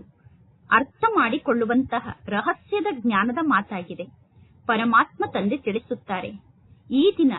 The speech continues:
ನಾನು ನಿಮಗೆ ಬಹಳಷ್ಟು ರಹಸ್ಯವುಳ್ಳಂತಹ ಹೊಸ ಹೊಸ ಜ್ಞಾನದ ಪಾಯಿಂಟ್ ಅನ್ನು ತಿಳಿಸುತ್ತೇನೆ" ಎಂದು. ಪಾರಸಪುರಿಗೆ ಮಾಲೀಕರು ಲಕ್ಷ್ಮೀನಾರಾಯಣ ಆಗಿದ್ದಾರೆ.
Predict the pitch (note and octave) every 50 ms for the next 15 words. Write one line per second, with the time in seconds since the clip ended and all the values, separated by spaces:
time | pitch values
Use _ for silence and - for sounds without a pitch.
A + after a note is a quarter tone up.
0 | - - A3 A3+ F#3+ A3+ D4 F4 F#4 D#4 A#3+ G#3+ G#3 G3 - - G3+ - - _
1 | _ _ - G3 - G3+ G#3 - D#4+ C4+ - - - - _ C#4 - - - _
2 | _ _ _ - - G#3 A#3+ - G4+ G4 - - - A4+ G#4 D#4+ B3 A3 A3 B3
3 | A#3+ - - G#3+ G#3 - - - - _ _ _ _ _ _ _ - B3+ B3 -
4 | - A4 A4 F4 G4 - - C4+ - - G3+ G3 - - B3+ A#3+ A3+ G#3+ A3 C4+
5 | D#4 C#4+ G4 G4 - - G3 G3 B3 D#4+ - - F#4 G4 G#4+ - - B3+ B3+ D4
6 | - - C#4 - - C4+ B3 B3 C4+ C4 A3+ G3 G3+ F#3+ - - _ _ _ _
7 | _ _ _ _ _ _ _ _ _ _ _ - - A3 A#3 B3+ D4 F#4 G#4+ -
8 | - A4+ - - D#4 C#4+ C#4 F4 F#4 D#4+ B3+ G3 F3 G3+ A3 C4 - - A3+ F#3+
9 | E3+ - - - - G3+ G#3+ A3 - - - - - - F#4 G#4 A4+ G#4+ D#4+ A3
10 | F#3 G3 G#3+ A3+ C4+ D4 B3+ G#3 G3 G#3+ F3 F3 G3 G3 F#3+ D#3+